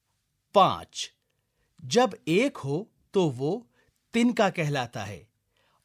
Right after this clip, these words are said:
और अनेक हो तो तिनके। नीचे दिए गए एक वचन शब्दों के बहुवचन रूप लिखिए। एक वचन, क, तिनका, बहुवचन,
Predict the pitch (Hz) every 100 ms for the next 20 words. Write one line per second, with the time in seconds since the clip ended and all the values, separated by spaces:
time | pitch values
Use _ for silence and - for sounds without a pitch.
0 | - 185 175 139 139 180 254 - 143 190
1 | - _ _ - 156 156 254 254 - 185
2 | 185 _ _ _ _ _ _ - 123 165
3 | 202 - 269 175 160 196 180 151 165 -
4 | 151 240 - 160 139 147 127 151 - -
5 | 139 135 208 202 123 180 - _ _ 120
6 | 151 214 240 170 - 160 160 143 160 160
7 | 160 - 104 78 _ _ _ _ _ _
8 | _ _ _ 185 226 - 139 - 139 92
9 | 107 _ _ _ _ _ _ _ _ -
10 | 165 92 - _ _ _ _ _ _ _
11 | 220 196 175 151 95 - _ _ _ _
12 | _ _ _ _ _ 135 127 170 226 196
13 | 160 160 95 80